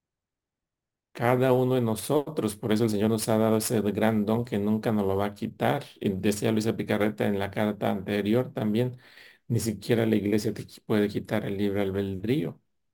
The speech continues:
Ni siquiera Dios mismo te quita el libre albedrío. El gran cura de Ars decía una frase muy famosa que dice, "Au-",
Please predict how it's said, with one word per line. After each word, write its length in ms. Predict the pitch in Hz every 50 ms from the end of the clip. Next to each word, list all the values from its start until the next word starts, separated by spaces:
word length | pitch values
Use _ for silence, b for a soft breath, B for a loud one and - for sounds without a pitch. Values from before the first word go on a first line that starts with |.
| _ _ _ _ _ _ _ _ _ -
Ni 160 | - 131 120
siquiera 440 | 107 110 104 95 - 123 123 131 123
Dios 280 | 107 110 120 117 110 110
mismo 500 | 110 110 120 135 131 117 113 107 95 95
te 180 | - - 87
quita 240 | 87 98 104 104 104
el 60 | 98
libre 220 | 98 101 98 98 98
albedrío. 720 | 95 95 98 98 98 98 110 131 143 135 107 - - _ _ _ _ _ _ _ _ _ _ _ _ _ _ _ _ _ _ _ _ _ _ _ _ _ _ _ _ _ _ _ _ _ _ _ _ _ _ _ _ _ _ _ _ _ _ _ _ _ _ _ _ _ _ _ _ _ _ _ _ _ _ _ _ _ _ _ _ _ _ _ _ _ _ -
El 180 | 147 123 110
gran 260 | 101 104 107 110 110
cura 280 | 107 - 127 110 110 110
de 220 | 95 104 107 107
Ars 580 | 107 110 110 113 113 - - - - - - _ _ -
decía 640 | 117 107 101 101 - - 120 110 101 101 104 110 - _ _ _ _ _ _ _ _ _ _ _ _
una 220 | - 123 117 110 104
frase 340 | 110 107 107 104 - - 107
muy 200 | 101 104 104 104
famosa 500 | - 117 110 113 113 107 101 113 113 104
que 100 | - 107
dice, 340 | 101 95 - 117 104 101 b b b b b b b b b b _ _ -
"Au-", 540 | 117 113 110 110 110 117 127 120 123 -